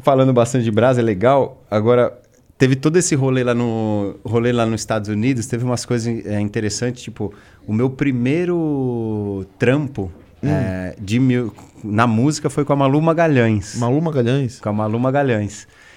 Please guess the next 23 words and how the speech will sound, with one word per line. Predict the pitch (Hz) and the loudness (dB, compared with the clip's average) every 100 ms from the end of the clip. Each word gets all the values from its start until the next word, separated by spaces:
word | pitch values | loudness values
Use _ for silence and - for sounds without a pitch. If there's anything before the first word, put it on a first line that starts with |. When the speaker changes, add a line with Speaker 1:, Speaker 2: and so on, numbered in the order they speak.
| - | -20
Speaker 1:
Foi | - 110 120 | -10 -4 0
o, | 131 123 | 0 0
até | 113 135 | 0 2
dar | 139 | 2
um | 151 | 0
salve | 139 135 123 | 0 0 0
aqui, | 127 113 | -4 -2
Breno, | 101 120 143 156 | 2 4 2 0
Brenão, | 127 120 113 120 117 | 2 2 4 2 0
Breno | 107 104 120 110 | -2 0 0 0
Cruz, | 110 117 143 131 | -2 2 2 2
e | |
mandar | 123 120 117 | 0 0 0
um | |
abraço | 113 120 110 - | 2 0 -2 -2
pro | 117 | -2
Will, | 107 113 139 143 - - _ - | 2 2 2 -2 -8 -20 _ -2
galera | 107 107 110 | 0 2 2
da | 107 | 2
Apps | 107 - | 2 -2
três, | - 107 127 139 | -4 0 2 0
que | - | -6
foi | - 123 123 123 117 110 104 | -6 -2 0 0 0 -2 -4